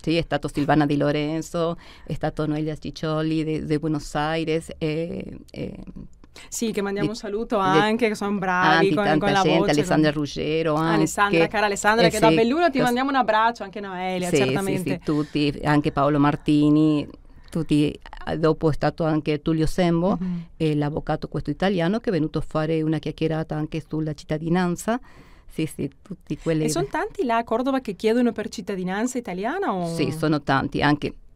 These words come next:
Speaker 1: a me mi arrivano anche dei messaggi di gente fuori della mia città, della mia provincia. L'altro giorno
Speaker 2: Ah.
Speaker 1: mi hanno chiamato anche della Plata, anche del
Speaker 2: Ah, è
Speaker 1: Rio Negro.
Speaker 2: lontano,
Speaker 1: Sì,
Speaker 2: Buenos Aires,
Speaker 1: sì, sì,
Speaker 2: praticamente, per
Speaker 1: perché
Speaker 2: chi sta
Speaker 1: come
Speaker 2: ascoltando non
Speaker 1: sì,
Speaker 2: conosce.
Speaker 1: c'è una pagina e così la gente quando vede,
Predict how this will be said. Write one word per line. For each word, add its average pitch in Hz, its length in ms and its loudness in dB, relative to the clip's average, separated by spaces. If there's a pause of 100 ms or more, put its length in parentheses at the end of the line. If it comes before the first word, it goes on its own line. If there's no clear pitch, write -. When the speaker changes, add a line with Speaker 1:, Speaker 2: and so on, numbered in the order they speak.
Speaker 1:
a 147 100 4
me 151 220 6
mi 175 100 0
arrivano 156 360 2
anche 147 200 0
dei 151 100 0
messaggi 151 440 -2
di 165 100 -6
gente 151 640 -2 (220)
fuori 160 360 4
della 151 200 2
mia 156 120 4
città, 156 240 -2
della 165 140 0
mia 151 140 0
provincia. 156 480 0
L'altro 151 260 -2
giorno 151 180 0
Speaker 2:
Ah. - 20 4
Speaker 1:
mi 151 100 4
hanno 151 80 0
chiamato 151 380 -4
anche 151 260 -4
della 156 180 -6
Plata, 160 560 -4 (360)
anche 160 340 2
del 156 120 2
Speaker 2:
Ah, 370 80 4
è 466 40 6
Speaker 1:
Rio 156 140 6
Negro. 156 240 8
Speaker 2:
lontano, 226 300 2
Speaker 1:
Sì, 190 80 -10
Speaker 2:
Buenos 160 260 6
Aires, 202 240 4
Speaker 1:
sì, 160 60 4
sì, 147 80 -6
Speaker 2:
praticamente, 202 540 -2
per 208 100 4
Speaker 1:
perché 202 120 -2
Speaker 2:
chi 156 60 2
sta 180 100 2
Speaker 1:
come 165 120 4
Speaker 2:
ascoltando 190 380 -4
non 180 120 -4
Speaker 1:
sì, 196 80 -4
Speaker 2:
conosce. 170 260 4
Speaker 1:
c'è 175 40 6
una 175 140 6
pagina 180 760 2
e 160 360 2
così 165 240 -2
la 165 100 6
gente 160 300 2
quando 165 340 4
vede, 165 520 4